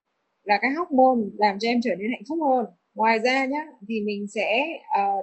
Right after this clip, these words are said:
tìm đến một cái loại hormone mà cái này em tự làm được một mình luôn này. Là hormone về mặt thể chất, tên gọi của nó là endorphin. Thế thì mình sẽ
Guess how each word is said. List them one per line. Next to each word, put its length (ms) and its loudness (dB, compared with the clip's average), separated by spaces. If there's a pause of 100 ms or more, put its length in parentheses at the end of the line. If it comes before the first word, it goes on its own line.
(120)
tìm 520 2
đến 260 0
một 80 0
cái 80 0
loại 120 2
hormone 340 2
mà 100 -2
cái 80 -2
này 300 0
em 180 0
tự 120 -2
làm 240 2
được 120 -18
một 120 -20
mình 220 -8
luôn 200 -2
này. 120 -14 (380)
Là 80 0
hormone 280 2
về 60 2
mặt 220 -2
thể 180 0
chất, 200 2 (160)
tên 200 4
gọi 220 4
của 100 2
nó 120 0
là 80 2
endorphin. 680 2 (240)
Thế 100 2
thì 180 6
mình 260 2
sẽ 240 2